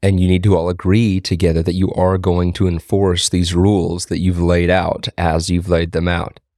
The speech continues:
If you don't do this, then you're gonna end up with a situation where one teacher is stricter than the other and the kids end up liking them more and not liking this other teacher. And when they get used to being able to do whatever they want in one teacher's room, they go to the other teacher's room and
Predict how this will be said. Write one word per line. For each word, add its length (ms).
If 160
you 100
don't 400
do 180
this, 420
then 440
you're 300
gonna 220
end 300
up 180
with 120
a 60
situation 800
where 120
one 340
teacher 400
is 100
stricter 500
than 220
the 120
other 280
and 120
the 60
kids 400
end 140
up 140
liking 440
them 220
more 460
and 260
not 220
liking 340
this 180
other 200
teacher. 580
And 480
when 100
they 180
get 240
used 380
to 80
being 280
able 220
to 100
do 220
whatever 340
they 140
want 420
in 300
one 180
teacher's 400
room, 460
they 140
go 140
to 80
the 140
other 140
teacher's 420
room 440
and 580